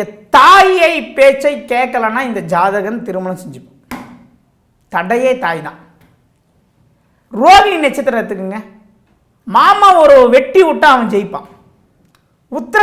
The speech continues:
நட்சத்திரம் எடுத்துக்குங்க, உத்திர நட்சத்திரம் எடுத்துக்குங்க,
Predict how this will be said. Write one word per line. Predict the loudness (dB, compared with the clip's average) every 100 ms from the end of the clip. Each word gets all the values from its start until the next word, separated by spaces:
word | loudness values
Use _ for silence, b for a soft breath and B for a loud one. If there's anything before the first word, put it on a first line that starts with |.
| 0
நட்சத்திரம் | 0 -2 -2 -2
எடுத்துக்குங்க, | -4 -6 -6 -6 -8 -10 -20 _ _ _ _ _ _ _ _
உத்திர | -16 -6 -4 -4
நட்சத்திரம் | -8 -12 -14
எடுத்துக்குங்க, | -14 -16 -18 -20